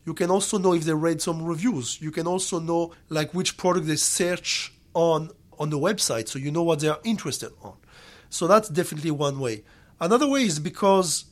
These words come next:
there is a lot of retailers starting opening new online stores. So with this online store, it provides an opportunity to collect data. And therefore, like, a lot of retailers have recently moved to collecting more data.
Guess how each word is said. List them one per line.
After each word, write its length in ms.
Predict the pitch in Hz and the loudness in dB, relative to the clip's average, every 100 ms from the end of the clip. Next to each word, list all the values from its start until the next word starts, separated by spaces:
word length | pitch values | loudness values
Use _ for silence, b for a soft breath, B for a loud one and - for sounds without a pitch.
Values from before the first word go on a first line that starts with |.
| - | -8
there 200 | 156 180 | 0 2
is 120 | 170 | 2
a 60 | 175 | 2
lot 420 | 170 214 285 - 180 | 4 4 2 0 2
of 220 | 175 180 | 2 2
retailers 540 | 170 - 190 180 175 | -6 0 2 2 0
starting 280 | - 160 190 175 | -2 -4 -4 -6
opening 400 | - 175 165 151 | -4 -4 -4 -2
new 340 | 175 196 202 | 0 0 0
online 360 | 170 170 160 151 | -2 0 0 -2
stores. 600 | - - 214 311 - - | -4 -4 -2 -2 -2 -2
So 280 | 175 170 170 | 0 -2 -2
with 240 | 165 220 214 | -2 0 0
this 200 | 208 196 | -2 -2
online 280 | 185 240 | -2 -2
store, 240 | - 202 165 | -2 0 0
it 100 | 156 | -2
provides 380 | 175 156 180 165 | -2 2 2 2
an 80 | |
opportunity 340 | 165 160 165 147 | -4 -4 -8 -12
to 80 | - | -6
collect 300 | 156 139 123 | -6 -6 -4
data. 420 | 175 175 135 262 - B B B B | -4 -2 -4 -6 -14 B B B B
And 200 | - 160 | -8 -2
therefore, 560 | 165 170 - 196 185 180 | 0 0 0 2 4 4
like, 160 | 151 151 | 2 0
a 20 | |
lot 220 | 165 180 | 0 0
of 100 | 151 | -6
retailers 340 | 156 196 170 151 | -6 -2 -2 -2
have 180 | 143 | -4
recently 340 | 143 170 156 151 | -6 -6 -6 -8
moved 380 | 143 143 135 - | -6 -6 -8 -14
to 80 | |
collecting 360 | - 127 123 135 | -8 -8 -8 -12
more 140 | 127 | -12
data. 300 | 123 120 - | -10 -12 -14